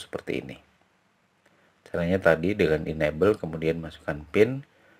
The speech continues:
kemudian masukkan alamat email untuk, eh, mengkonfirmasi jika kamu lupa pin dari pin yang kamu buat untuk membuka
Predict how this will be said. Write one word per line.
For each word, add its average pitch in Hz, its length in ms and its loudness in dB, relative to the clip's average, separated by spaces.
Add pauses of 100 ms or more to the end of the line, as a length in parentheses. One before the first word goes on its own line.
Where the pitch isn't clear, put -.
(300)
kemudian 80 560 -4
masukkan 90 720 0
alamat 80 400 -4
email 85 480 -2
untuk, 78 560 0 (160)
eh, 76 400 -4
mengkonfirmasi 78 1200 -8
jika 78 240 -6
kamu 82 400 -8
lupa - 240 -2
pin 110 320 -2
dari 80 480 -4 (800)
pin 98 240 4
yang 82 400 -4
kamu 80 320 0
buat 80 320 2
untuk 80 240 -4
membuka 80 720 -4